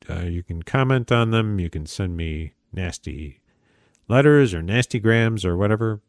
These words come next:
Just, you know, do whatever you like. I'd like to hear from you. What the hell? I hope you have a good, safe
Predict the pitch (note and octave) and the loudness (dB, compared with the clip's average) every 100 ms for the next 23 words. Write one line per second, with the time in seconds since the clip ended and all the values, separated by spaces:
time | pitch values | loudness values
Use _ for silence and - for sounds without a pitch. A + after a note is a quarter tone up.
0 | - C#3 - _ _ _ _ - A2 D#2 | -6 -6 -6 _ _ _ _ -2 -2 -2
1 | - _ _ _ _ F3 F3+ D#3 A#2 D#2+ | -8 _ _ _ _ 6 6 6 4 0
2 | C#2+ - - _ _ _ _ _ _ _ | -6 -16 -20 _ _ _ _ _ _ _
3 | _ _ F3+ F3+ B2+ G#2 E2+ E2 D#2+ - | _ _ 2 4 4 0 -4 -4 -6 -8
4 | C#2+ C#2+ _ _ - D#3+ E3 G#2 - D2+ | -12 -14 _ _ -2 0 2 0 -2 -12
5 | _ _ _ _ _ _ - A2 E3 C#3 | _ _ _ _ _ _ 2 6 6 6
6 | C#3 C3 A2+ G2+ E2 G#2+ A2+ A2 G2 _ | 6 6 6 4 6 6 8 6 0 _
7 | _ _ - - A#2 G2 E2 | _ _ -6 2 4 4 0